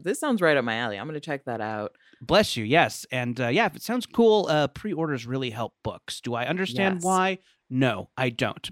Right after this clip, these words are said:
Speaker 2: But I am telling folks to pre-order it. And, uh, yeah, hopefully, hopefully they check it out and like it. Youth group, it's coming soon.
Speaker 1: Yeah. I, I was, you know, I, that's a story for another time. I was gonna be like, I'm a, I was a big youth group person in high school. That's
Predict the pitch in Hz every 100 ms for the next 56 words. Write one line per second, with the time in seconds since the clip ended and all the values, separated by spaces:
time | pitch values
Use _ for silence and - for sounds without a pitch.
0 | - 104 - 113 107 - 131 123 120 110
1 | 131 - - - 147 143 175 214 285 -
2 | - 143 147 156 160 175 175 180 175 175
3 | 175 - 453 427 226 - 269 269 262 277
4 | - 277 285 294 285 262 262 277 - 277
5 | 208 320 131 - - - - 139 95 -
6 | 139 - - - 185 208 208 127 92 -
7 | 220 311 - _ - 220 294 359 403 -
8 | - _ - 233 240 - - 170 156 151
9 | 131 123 113 104 104 104 104 117 107 101
10 | 104 _ - 127 131 135 143 139 208 220
11 | 208 277 147 139 131 127 - 123 - 120
12 | - 117 123 110 - 101 156 160 -